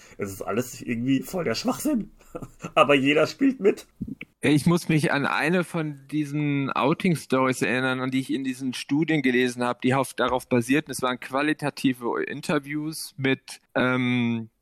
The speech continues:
Speaker 2: ja, äh, männlichen, äh, Menschen, die sich halt eben als asexuell, äh, identifizieren und auch geoutet haben. Und eine Person, ich glaub, das war ein Beispiel aus Italien, hat berichtet, als, ähm,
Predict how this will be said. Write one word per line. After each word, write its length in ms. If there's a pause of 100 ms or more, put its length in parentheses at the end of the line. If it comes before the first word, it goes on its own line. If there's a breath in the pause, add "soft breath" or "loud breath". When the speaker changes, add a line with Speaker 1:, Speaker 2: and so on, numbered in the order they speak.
(140)
Speaker 2:
ja, 680
äh, 40
männlichen, 800
äh, 840 (180)
Menschen, 540
die 100
sich 320
halt 320
eben 260
als 160
asexuell, 1200
äh, 40
identifizieren 680
und 160
auch 120
geoutet 560
haben. 440 (180)
Und 320
eine 260
Person, 360
ich 80
glaub, 160
das 180
war 80
ein 80
Beispiel 300
aus 140
Italien, 840
hat 160
berichtet, 420
als, 480 (140)
ähm, 720